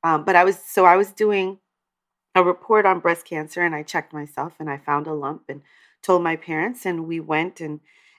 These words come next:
and the doctor removed it and said, "Oh, it was just a benign, you know, lump or cyst." So fast forward,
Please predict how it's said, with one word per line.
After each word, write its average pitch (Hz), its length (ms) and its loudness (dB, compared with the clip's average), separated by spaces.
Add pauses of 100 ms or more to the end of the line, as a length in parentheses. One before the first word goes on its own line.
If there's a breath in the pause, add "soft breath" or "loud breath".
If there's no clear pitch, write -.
and 151 320 2
the 160 80 -2
doctor 160 440 -2
removed 156 440 -4
it 180 60 0
and 160 160 -4
said, 160 300 -6
"Oh, 208 180 4
it - 140 0
was 165 260 -8
just 156 320 -6
a 160 60 -4
benign, 143 720 -6 (920)
you 160 160 -8
know, 131 140 -6
lump 131 400 0
or 131 100 -6
cyst." - 560 -14 (880 soft breath)
So 214 600 4 (520)
fast 247 480 6
forward, 190 640 2